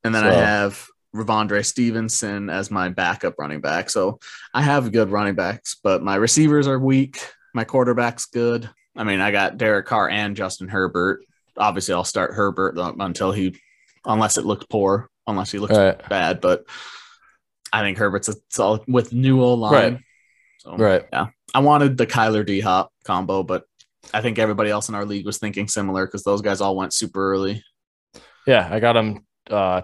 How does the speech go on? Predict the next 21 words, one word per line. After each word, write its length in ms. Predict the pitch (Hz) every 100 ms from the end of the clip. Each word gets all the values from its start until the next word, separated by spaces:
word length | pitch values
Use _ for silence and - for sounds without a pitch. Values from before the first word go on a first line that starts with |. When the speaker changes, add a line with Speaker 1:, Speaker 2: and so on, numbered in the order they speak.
| -
Speaker 2:
twenty, 680 | - 113 110 110 110 113 - _ _
no, 340 | 117 95 87 -
twenty-four 880 | - 117 110 - - 110 110 110 104
and 80 | 104
twenty-five. 640 | - 107 92 - 78 73 - _ _ _ _ _ _ _ _ _ _
So 440 | - 110 90 98 - _ -
that's 200 | 98 -
when 100 | 95
I 100 | 87
drafted 380 | 90 85 92
them. 180 | 78 92 - -
I, 200 | 127 143
I 100 | -
got, 100 | 135 104
I 40 |
got 180 | 110 104
Kyler 280 | 110 95 87
and 100 | 82
D 100 | 87
Hop, 200 | 85 -
yeah. 100 | 50